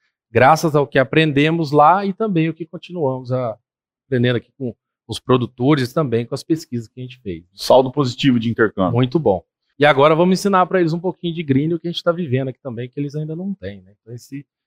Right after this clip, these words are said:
Speaker 1: intercâmbio é muito interessante.
Speaker 2: Muito bem.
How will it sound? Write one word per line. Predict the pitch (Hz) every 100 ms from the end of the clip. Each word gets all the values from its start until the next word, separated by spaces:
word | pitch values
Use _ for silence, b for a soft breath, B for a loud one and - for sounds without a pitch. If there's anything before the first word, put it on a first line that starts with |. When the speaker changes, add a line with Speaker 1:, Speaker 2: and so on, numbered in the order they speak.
| _
Speaker 1:
intercâmbio | 117 143 127 - 147 160
é |
muito | 131 160 175
interessante. | 175 180 160 - 90 - _ _ _ _ _ -
Speaker 2:
Muito | 220 233
bem. | 226 139